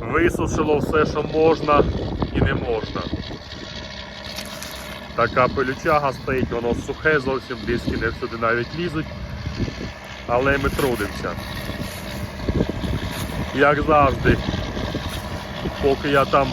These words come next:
в себе в господарстві, хлопці працюють, дзвінок зранку, ранок почався з кави.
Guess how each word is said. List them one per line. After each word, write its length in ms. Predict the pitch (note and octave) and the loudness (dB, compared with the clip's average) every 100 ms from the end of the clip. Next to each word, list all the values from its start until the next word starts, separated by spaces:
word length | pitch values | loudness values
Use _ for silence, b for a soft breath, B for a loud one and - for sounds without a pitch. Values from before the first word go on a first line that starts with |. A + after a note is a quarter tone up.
| A2+ - | -2 0
в 40 | - | 2
себе 220 | D#3 C#3+ | 4 4
в 40 | |
господарстві, 840 | D3+ D#3 D3+ F3+ F#3+ G3+ F#3+ - F3+ - - - - - - - - - - - - - - - - | 4 4 2 2 6 6 6 2 0 -2 -4 -6 -6 -6 -6 -6 -6 -6 -6 -6 -6 -6 -6 -4 0
хлопці 360 | C#3 C3+ - D#3 | 0 0 -2 0
працюють, 580 | D#3+ D#3 F#3+ F3+ E3+ - | 2 0 0 2 4 4
дзвінок 520 | E3+ E3 F3 F3+ - | 4 6 8 6 6
зранку, 420 | C#3+ C3+ - - | 6 6 6 4
ранок 240 | D#3 D3+ | 4 4
почався 560 | D3+ D#3 D#3+ D3+ - D#3+ | 2 2 4 4 4 2
з 140 | - | 2
кави. 380 | F3 C#3+ A#2+ G#2+ | 4 6 6 2